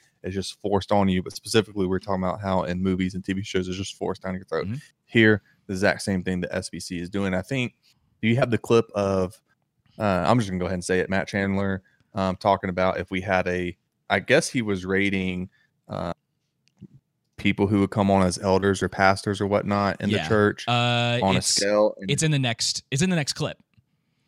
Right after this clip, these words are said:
Speaker 2: I'm pretty
Speaker 1: Okay.
Speaker 2: sure.
Speaker 1: Go ahead. Play the
Speaker 2: Hang
Speaker 1: next
Speaker 2: on.
Speaker 1: clip.
Speaker 2: Yes, I think. Hang on. What was that? Clip six. So seven is just, uh,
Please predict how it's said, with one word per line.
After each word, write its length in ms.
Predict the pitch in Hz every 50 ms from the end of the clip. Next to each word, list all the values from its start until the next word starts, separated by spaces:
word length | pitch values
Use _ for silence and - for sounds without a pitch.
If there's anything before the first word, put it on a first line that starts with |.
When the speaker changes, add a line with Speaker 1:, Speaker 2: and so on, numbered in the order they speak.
| _ _ - -
Speaker 2:
I'm 160 | 104 147 147
pretty 200 | 160 170 180 175
Speaker 1:
Okay. 80 | 165
Speaker 2:
sure. 560 | 143 - - - - 156 151 147 143 143 143 139
Speaker 1:
Go 100 | - 104
ahead. 340 | 98 - 135 135 131 131
Play 100 | 127 156
the 60 | 160 117
Speaker 2:
Hang 40 |
Speaker 1:
next 180 | 123 117 113 110
Speaker 2:
on. 100 | 101 98
Speaker 1:
clip. 140 | 98 98 104 - _ _ _ _ _ _ _ _ _ _ _ _ _ _ _ _ _ -
Speaker 2:
Yes, 500 | 147 147 143 139 131 117 104 107 - -
I 60 | 120
think. 360 | 120 - 143 143 139 127 - _ _ _ _ _ _ _ _ _ _ _ _ _ _ _ _ _ _ _ _ _ _
Hang 120 | - 80 71
on. 120 | - 98 _
What 120 | - 113 98
was 120 | 92 -
that? 240 | - 85 87 _ _
Clip 240 | - - 110 98 -
six. 540 | - - - 110 107 - - - - - -
So 240 | - - - 98 90
seven 1080 | - - - - - - - 110 110 110 107 104 104 107 104 104 101 101 101 101 101 - -
is 760 | 95 95 95 95 92 92 90 90 92 92 90 85 - - _ _
just, 240 | - - - - - -
uh, 560 | - - - - - - - - - - -